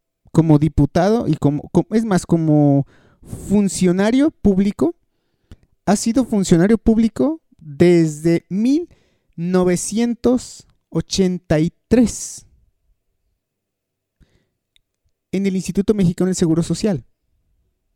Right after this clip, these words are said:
Desde el ochenta y tres,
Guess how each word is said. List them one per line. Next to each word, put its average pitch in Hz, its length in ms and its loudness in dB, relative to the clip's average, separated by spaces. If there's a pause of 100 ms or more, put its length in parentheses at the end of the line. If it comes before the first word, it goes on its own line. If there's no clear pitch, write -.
(760)
Desde 190 400 2
el 220 100 2
ochenta 220 440 -2
y 220 80 0
tres, 349 460 0